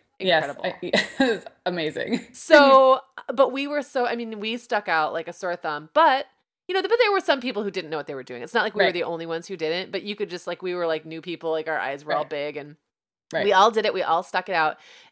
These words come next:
Speaker 2: It was super, super fun, and we will totally go back. But it had to be one of those things where it was, like, the time was right.
Speaker 1: Right.
Speaker 2: We made it happen. We did it,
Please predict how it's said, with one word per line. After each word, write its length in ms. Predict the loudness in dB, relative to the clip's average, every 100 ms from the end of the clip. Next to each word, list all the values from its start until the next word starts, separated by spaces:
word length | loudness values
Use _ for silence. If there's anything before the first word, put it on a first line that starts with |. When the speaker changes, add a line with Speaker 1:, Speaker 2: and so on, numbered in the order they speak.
| -6
Speaker 2:
It 80 |
was 160 | -4 -6
super, 280 | -8 -12 -12
super 220 | -14 -12
fun, 380 | -6 -6 -6 -12 _ _ _ _ -2
and 240 | 0 0
we 100 | -2
will 80 | -2
totally 320 | 0 0 0
go 100 | -4
back. 320 | -8 -10 -18 0
But 180 | 0 4
it 160 | 2 4
had 200 | 4 4
to 60 |
be 60 | 2
one 100 | -4
of 60 |
those 120 | -4 -6
things 260 | -6 -4
where 100 | -6
it 40 | -6
was, 160 | -8
like, 260 | -6 -6 -8
the 80 | -18
time 400 | -8 -4 -4 -4
was 160 | -6
right. 440 | -2 0 0 -2 -6 -6
Speaker 1:
Right. 320 | -6 -6 -12 _
Speaker 2:
We 120 | -8
made 200 | -2 0
it 60 | 0
happen. 380 | 2 0 0 -8
We 100 | -8
did 200 | -6 -4
it, 260 | -4 -8